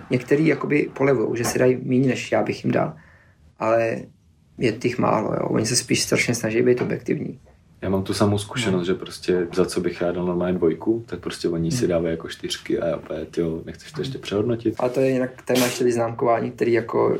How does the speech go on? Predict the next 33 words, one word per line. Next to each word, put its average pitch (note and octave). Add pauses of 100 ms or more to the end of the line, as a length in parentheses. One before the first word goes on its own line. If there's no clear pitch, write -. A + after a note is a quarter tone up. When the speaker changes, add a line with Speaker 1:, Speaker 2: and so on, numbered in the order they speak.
Speaker 1:
mě A#2
taky A2
proti B2
srsti. B2
Speaker 2:
Zkus -
to B2
shrnout, A#2
Speaker 1:
Hmm. A#2
Speaker 2:
proč A2
ti -
je F2
známkování F2
proti -
srsti? - (160)
Speaker 1:
Teďko -
možná A2
se -
budu - (220)
protiřečit, A#2
ale A#2 (240)
známkování B2+
není C3
špatný, A2+
ale A#2
je A2
špatný, A#2
že A#2+
tady B2
je A2
jenom B2
známkování. A2 (340)
Je A2+
tolik D3+